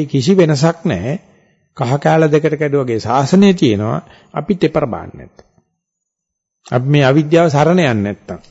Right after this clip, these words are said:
එහෙම නැත්තම් අපි මේ, මේ තණ්හාවට දාසකම් නොකරන්නේ නැත්තම්. ඒ නිසා මෙතෙක් කලොත් අපි ඇවිල්ලා තියෙන ගමනේ වටිනා හැතැම්ම කණු ගානක් අපි පහු කරලා තියෙනවා.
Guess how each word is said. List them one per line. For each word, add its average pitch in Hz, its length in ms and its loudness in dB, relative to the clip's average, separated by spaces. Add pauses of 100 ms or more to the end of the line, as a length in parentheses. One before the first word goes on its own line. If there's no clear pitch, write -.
(540)
එහෙම 139 140 4
නැත්තම් 139 320 0
අපි 139 240 2 (540)
මේ, 123 300 -6
මේ 104 240 -8 (320)
තණ්හාවට 165 680 2
දාසකම් 165 440 2
නොකරන්නේ 120 420 0
නැත්තම්. - 300 -16 (520)
ඒ - 20 2
නිසා 185 260 2
මෙතෙක් 160 400 2
කලොත් 214 360 0
අපි 202 180 -2
ඇවිල්ලා 175 340 2
තියෙන 202 220 2
ගමනේ 190 320 0
වටිනා 214 1300 0 (520)
හැතැම්ම 160 360 0
කණු 160 220 -2
ගානක් 151 320 -2
අපි 156 140 2
පහු 131 200 0
කරලා 123 200 -2
තියෙනවා. 104 340 -4